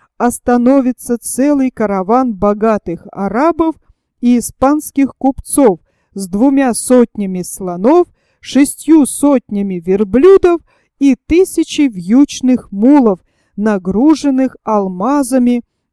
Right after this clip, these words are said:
а охраняют их всего-навсего четыреста солдат, так что мы устроим засаду, перебьём их всех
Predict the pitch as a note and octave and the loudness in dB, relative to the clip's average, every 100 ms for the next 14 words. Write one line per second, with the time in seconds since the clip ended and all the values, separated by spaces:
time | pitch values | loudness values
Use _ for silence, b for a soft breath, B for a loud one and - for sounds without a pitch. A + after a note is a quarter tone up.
0 | - A3 A3 A3+ G#3+ G#3+ D#4+ F#4 F4+ E4+ | -6 -4 -4 -2 -2 0 2 2 2 2
1 | E4 - D#4+ E4 C#4+ D4 D4 - C#4+ C4+ | 0 -2 0 2 2 0 0 -2 0 0
2 | C4+ _ _ - - G4 - D#4+ B3+ A3 | -2 _ _ -4 0 0 2 2 2 -2
3 | - F#3 - E3 E3+ A#3 D#4 - _ _ | -6 -8 -8 -10 -4 -2 -2 -4 _ _
4 | _ - E4 F#4 - - D4 C#4+ D4 B3+ | _ -4 0 0 -2 -2 2 4 4 0
5 | - B3+ A#3+ G3+ F3 F#3 G#3 E4+ F#4 F4+ | 0 2 2 2 -6 -10 -4 -2 0 2
6 | E4+ - C4 D4+ B3 A#3+ C4+ G3+ - B3 | 0 -2 0 0 0 2 2 0 -4 -2
7 | A3+ F#3 - - F#4 F#4+ | -2 -4 -12 0 0 0